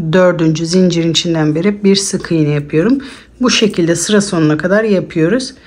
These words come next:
Bu kenarda böyle bu şekilde dönmüş oluyoruz. Sıra sonuna kadar bu şekilde yapıyoruz buraya kadar. Sıra sonuna kadar geldim. Şimdi son yedi zinciri çektim.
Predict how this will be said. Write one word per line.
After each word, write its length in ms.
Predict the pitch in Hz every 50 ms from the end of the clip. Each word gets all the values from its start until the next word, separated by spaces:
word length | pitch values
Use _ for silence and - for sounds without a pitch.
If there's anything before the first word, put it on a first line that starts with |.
| - - _ _ _ _ -
Bu 180 | 214 208 202
kenarda 520 | 202 - 190 175 156 151 151 170 190 190 185
böyle 300 | 165 143 139 147 175 190
bu 60 | 180
şekilde 460 | - - 156 143 - 143 139 175 170
dönmüş 360 | 170 156 156 160 170 190 -
oluyoruz. 520 | 165 165 160 151 151 147 143 143 143 - - _ _ _ _ _ _ _ _ _ _ _ _ - _ _ - - - _ - _ _ _ _ _ _ _ _ _ _ _
Sıra 360 | - - - - - 233 240 220
sonuna 400 | 226 - 220 202 190 180 175 160
kadar 400 | - 180 170 175 190 196 196 190
bu 60 | 202
şekilde 440 | - - 196 165 - 170 170 170 196
yapıyoruz 580 | 202 185 165 170 - 160 151 151 160 165 165
buraya 280 | 170 165 160 156 147 147
kadar. 260 | - 165 190 214 226 226 - _ - _ _ _ _ _ _ _ _ _
Sıra 420 | - - - - - 196 208 208
sonuna 480 | 202 - - 214 202 185 180 180 175 170
kadar 300 | - 190 180 180 165 160
geldim. 760 | 160 156 170 180 190 196 202 196 190 196 202 208 214 202 - - _
Şimdi 260 | - - - 196 180 160
son 320 | - - 196 196 196 196
yedi 380 | 196 196 185 185 180 180 196 190
zinciri 420 | 180 190 180 175 165 170 165 165
çektim. 600 | 160 - - 196 190 190 - - 233 240 240 240